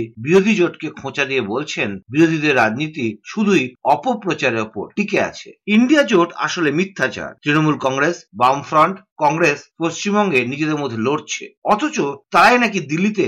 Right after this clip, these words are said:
একসঙ্গে রয়েছে। এটা কি করে সম্ভব জানতে চেয়েছেন প্রধানমন্ত্রী নরেন্দ্র মোদী। একই সঙ্গে পশ্চিমবঙ্গের তৃণমূল কংগ্রেসের নেতাদের দুর্নীতির প্রসঙ্গেও আক্রমণ করেছেন বিজেপির স্টার ক্যাম্পেনার।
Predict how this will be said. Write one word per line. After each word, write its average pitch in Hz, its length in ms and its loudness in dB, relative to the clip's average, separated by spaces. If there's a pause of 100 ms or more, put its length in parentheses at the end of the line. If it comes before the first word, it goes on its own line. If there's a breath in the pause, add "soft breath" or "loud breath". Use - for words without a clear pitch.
(180)
একসঙ্গে 160 480 -2
রয়েছে। 95 420 -6 (200)
এটা 226 240 2
কি 269 120 -4
করে 180 180 0
সম্ভব 156 460 0 (260)
জানতে 147 320 0
চেয়েছেন 185 400 0 (200)
প্রধানমন্ত্রী 151 480 0
নরেন্দ্র 143 360 4
মোদী। 90 260 -10 (160)
একই 214 260 2
সঙ্গে 202 340 2
পশ্চিমবঙ্গের 175 680 0 (240)
তৃণমূল 220 360 4
কংগ্রেসের 185 420 -2
নেতাদের 143 380 -4 (180)
দুর্নীতির 214 520 2
প্রসঙ্গেও 156 520 -2 (220)
আক্রমণ 185 520 2
করেছেন 104 400 -10 (240)
বিজেপির 147 480 -2 (140)
স্টার 190 340 4
ক্যাম্পেনার। 92 520 -6